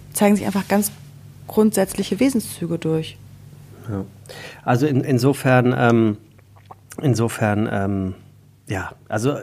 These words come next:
Speaker 2: gerne, gerne weniger Elend auf dieser Welt und gerne, äh, mehr helfen und mehr machen und tun. Und, äh, deswegen sind mir bestimmte Podcaster auch sehr recht, auch wenn ich,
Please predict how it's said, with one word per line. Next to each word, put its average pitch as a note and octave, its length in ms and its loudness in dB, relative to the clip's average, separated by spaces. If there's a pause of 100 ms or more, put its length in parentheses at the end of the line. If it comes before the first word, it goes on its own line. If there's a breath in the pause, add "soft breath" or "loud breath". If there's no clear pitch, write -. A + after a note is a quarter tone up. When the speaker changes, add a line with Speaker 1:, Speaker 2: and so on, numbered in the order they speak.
Speaker 2:
gerne, D3 280 6
gerne D#3 400 6
weniger C3+ 300 4
Elend D3+ 320 4
auf C3 80 -2
dieser C3 280 0
Welt B2+ 220 4
und A2+ 140 0
gerne, C3 1080 0
äh, - 40 -8
mehr C3+ 220 4
helfen D#3 400 4
und B2+ 160 -4
mehr C3 160 2
machen C3 320 2
und A#2+ 140 -2
tun. E3 340 4
Und, B2+ 320 2
äh, A#2+ 160 0
deswegen B2+ 380 0
sind B2+ 180 0
mir B2+ 80 2
bestimmte B2+ 400 0
Podcaster C3 800 -2 (320 loud breath)
auch B2 160 2
sehr C3 280 2
recht, D3 280 0
auch B2 180 0
wenn C3 140 2
ich, C3 200 0